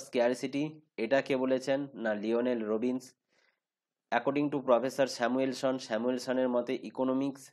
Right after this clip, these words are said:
is the oldest of the arts and newest of the science"। বলছে কি, ইকোনমিক্স হলো আর্টসের যে শাখা, সেই দিক থেকে কি পুরাতন, আবার বিজ্ঞানের যে শাখা, বিজ্ঞানের দিক থেকে কি নবীনতম। অর্থাৎ ইকোনমিক্সকে আমরা একইভাবে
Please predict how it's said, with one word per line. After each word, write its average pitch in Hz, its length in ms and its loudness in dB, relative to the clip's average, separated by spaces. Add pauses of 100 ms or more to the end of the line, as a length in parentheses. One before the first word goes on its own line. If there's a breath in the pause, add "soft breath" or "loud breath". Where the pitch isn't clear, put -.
(360)
is 113 160 -4
the 113 300 2
oldest 120 420 2
of 123 200 6
the 120 180 2 (100)
arts 113 300 2 (460)
and 113 240 0
newest 131 560 0
of 104 40 -8
the 110 140 -4
science"। 95 360 -6 (520 soft breath)
বলছে 123 320 4
কি, 123 280 -4
ইকোনমিক্স 139 560 0
হলো 139 420 2 (140)
আর্টসের 127 500 0
যে 139 160 -2
শাখা, 127 460 -2
সেই 131 260 -6
দিক 139 240 -8
থেকে 151 220 -4
কি 151 140 -6
পুরাতন, 113 600 -2 (420)
আবার 110 240 0
বিজ্ঞানের 117 560 0
যে 143 140 -2
শাখা, 127 320 0
বিজ্ঞানের 123 500 -2
দিক 131 200 -8
থেকে 139 180 -4
কি 139 220 -4
নবীনতম। 104 760 -4 (420 soft breath)
অর্থাৎ 127 360 2
ইকোনমিক্সকে 123 680 -2
আমরা 117 320 4
একইভাবে 123 800 -2